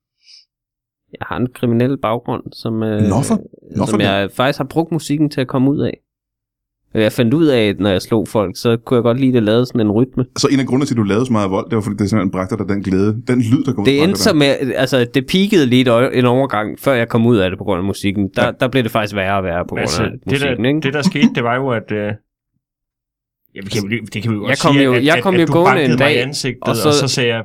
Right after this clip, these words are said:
Speaker 1: så slog
Speaker 3: "Du
Speaker 1: jeg
Speaker 3: har
Speaker 1: ham lige.
Speaker 3: talent."
Speaker 1: Det er det. Den lyd, der kom ud der,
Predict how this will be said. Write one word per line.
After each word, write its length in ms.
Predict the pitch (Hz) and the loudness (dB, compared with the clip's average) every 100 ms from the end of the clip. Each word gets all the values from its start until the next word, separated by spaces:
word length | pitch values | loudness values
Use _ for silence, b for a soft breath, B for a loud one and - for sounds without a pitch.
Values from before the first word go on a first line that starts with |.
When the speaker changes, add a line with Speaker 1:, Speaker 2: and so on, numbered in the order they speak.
| - | -10
Speaker 1:
så 160 | - 143 | -8 -6
slog 200 | - 170 | -2 2
Speaker 3:
"Du 40 | |
Speaker 1:
jeg 80 | 165 | 2
Speaker 3:
har 80 | 131 | 2
Speaker 1:
ham 20 | |
lige. 120 | 127 | 2
Speaker 3:
talent." 260 | 143 110 - - _ _ _ - | 0 -4 -12 -20 _ _ _ -2
Speaker 1:
Det 80 | 156 | 2
er 40 | |
det. 180 | 160 175 175 - | 2 0 -4 -2
Den 140 | 185 | 0
lyd, 220 | 170 175 | 4 2
der 100 | 147 | 2
kom 240 | 143 139 127 | 0 0 2
ud 140 | 147 | 0
der, 240 | 131 131 | 0 0